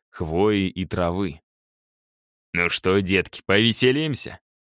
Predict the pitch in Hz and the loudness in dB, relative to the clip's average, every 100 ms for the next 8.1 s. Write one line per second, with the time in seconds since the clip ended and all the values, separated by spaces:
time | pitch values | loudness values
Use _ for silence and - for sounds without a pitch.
0 | _ _ - 95 135 156 180 196 175 151 | _ _ -6 -2 0 0 0 0 2 2
1 | 185 131 95 151 170 139 131 110 110 104 | 0 0 0 -2 0 2 2 0 -2 -4
2 | 95 147 131 - _ _ - 87 85 113 | -4 -2 -4 -4 _ _ -2 0 2 0
3 | 143 175 127 135 170 160 - 127 104 - | 0 0 2 2 0 -2 0 0 2 0
4 | 101 120 139 117 104 - - 147 110 - | -2 -2 0 2 0 -2 -2 0 0 -2
5 | 95 120 - 98 87 - 139 123 _ _ | 0 -2 -2 -2 -2 0 0 -2 _ _
6 | - 101 143 156 147 123 117 101 95 101 | -4 0 2 0 -2 -2 0 2 2 2
7 | 117 - 98 92 82 117 107 82 73 67 | 0 -2 -2 -2 0 -2 -2 -6 -10 -14
8 | 71 | -16